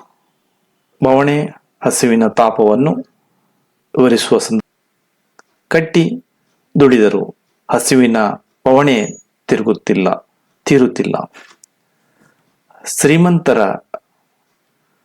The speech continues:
ಶೋಷಣೆಯು ಫಲವಾಗಿ ದನಗಳಿಗೆ ಮೇವಿಲ್ಲ, ಜನಗಳಿಗೆ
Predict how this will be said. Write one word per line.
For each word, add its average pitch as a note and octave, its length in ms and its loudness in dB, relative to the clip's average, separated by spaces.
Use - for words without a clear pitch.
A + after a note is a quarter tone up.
ಶೋಷಣೆಯು A2+ 880 0
ಫಲವಾಗಿ A2+ 640 0
ದನಗಳಿಗೆ D#3 640 2
ಮೇವಿಲ್ಲ, A#2 880 0
ಜನಗಳಿಗೆ C#3+ 720 0